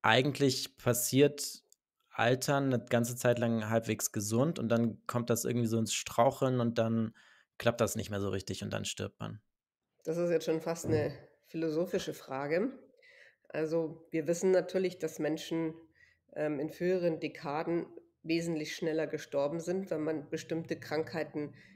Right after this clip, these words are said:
Speaker 2: die heute für uns lächerlich sind, wie zum Beispiel ein Blinddarm, ja, der, ähm, das konnte man halt einfach nicht in den Griff kriegen, das konnte man nicht op-, operieren. Und deswegen sind diese Menschen, wenn sie den mit zwanzig gehabt haben, in der Regel gestorben dran.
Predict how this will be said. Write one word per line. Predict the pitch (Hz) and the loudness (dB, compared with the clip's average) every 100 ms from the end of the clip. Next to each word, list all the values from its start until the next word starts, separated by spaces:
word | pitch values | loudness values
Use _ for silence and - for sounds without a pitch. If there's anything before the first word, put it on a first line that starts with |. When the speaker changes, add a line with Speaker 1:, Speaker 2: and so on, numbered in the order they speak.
| - | -12
Speaker 2:
die | 151 143 | -6 -2
heute | 151 151 | -2 -2
für | - - | -6 -6
uns | 151 | -4
lächerlich | 147 - 160 143 - | -2 0 0 0 -2
sind, | 151 156 160 | -2 -2 -4
wie | 151 | -10
zum | 156 135 | -6 -4
Beispiel | 135 - 147 | -4 -4 -6
ein | 139 | -2
Blinddarm, | 160 196 196 131 143 196 - _ _ _ | -2 -2 -2 -2 -2 -4 -6 _ _ _
ja, | 143 156 190 | -4 -4 -2
der, | 151 - - | -6 -10 -4
ähm, | 151 151 147 - - _ _ _ _ | -2 0 -2 -8 -18 _ _ _ _
das | 156 - | -18 -6
konnte | 170 170 | -4 -2
man | 156 165 | 0 0
halt | 160 - | -2 -4
einfach | - 151 170 180 | -4 -6 -6 -6
nicht | 165 - | -6 -8
in | 156 | -8
den | 151 | -4
Griff | 185 - | -6 -6
kriegen, | - 214 196 | -2 0 0
das | 185 | -2
konnte | - 156 156 | -4 -4 -2
man | 151 | -4
nicht | 156 - | -4 -8
op-, | - - | -8 -6
operieren. | 160 - 139 160 190 226 226 _ _ - | -6 -6 -4 0 0 0 -6 _ _ -10
Und | 143 | -4
deswegen | 156 165 165 | -4 -2 -2
sind | 170 160 | -2 -2
diese | 156 160 | -2 -2
Menschen, | 151 185 - 175 | 0 0 -2 -2
wenn | 165 | -2
sie | 160 | -2
den | 165 160 | -2 0
mit | 160 | 0
zwanzig | - 156 160 165 | -2 -4 -4 -8
gehabt | - 156 - - | -6 -6 -6 -2
haben, | 185 175 | -2 0
in | 165 | -2
der | 165 | 0
Regel | 165 170 170 | 0 0 -2
gestorben | 175 220 202 156 | -2 0 0 0
dran. | - - | -6 -12